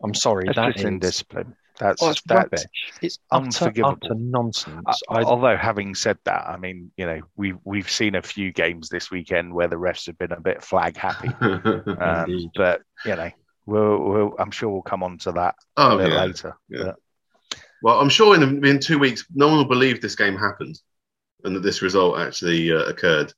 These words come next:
Speaker 3: But there
Speaker 2: yeah,
Speaker 3: you
Speaker 2: yeah,
Speaker 3: go.
Speaker 2: this, this
Speaker 1: Well,
Speaker 2: will
Speaker 1: you
Speaker 2: be the
Speaker 1: remember
Speaker 2: one when you, when you get to the end of the season, this will be the game where everyone looks at it and go, "Really? The, the, the Jags beat the
Speaker 1: <laughs>
Speaker 2: Bills? How did that happen?"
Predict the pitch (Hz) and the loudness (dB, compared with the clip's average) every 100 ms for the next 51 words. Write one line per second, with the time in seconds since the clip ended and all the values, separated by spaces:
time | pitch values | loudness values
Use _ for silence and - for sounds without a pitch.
0 | - - 127 135 131 113 143 139 - 165 | -10 -2 4 6 6 4 0 -2 -2 0
1 | 156 139 151 165 165 131 110 110 117 - | 4 6 6 6 6 4 4 -2 -4 -4
2 | 135 139 165 - 143 135 123 110 113 95 | -4 -2 -2 -2 -4 -4 -6 -6 -6 -8
3 | 85 104 - 117 104 101 101 95 95 98 | -8 -10 -8 -4 -2 0 0 2 0 0
4 | 104 95 - - 87 87 - _ _ 98 | -2 -2 -2 -4 -2 -4 -8 _ _ 0
5 | 101 131 262 - _ 196 - - 151 - | 2 2 0 -2 _ -20 -20 -14 -14 -8
6 | - 147 - 101 - 95 95 - - 143 | -2 -2 -4 -6 -2 0 0 -2 -2 0
7 | 139 104 104 110 190 156 285 254 254 247 | 0 0 2 4 2 2 0 2 2 2
8 | 147 - 101 | 0 -6 -14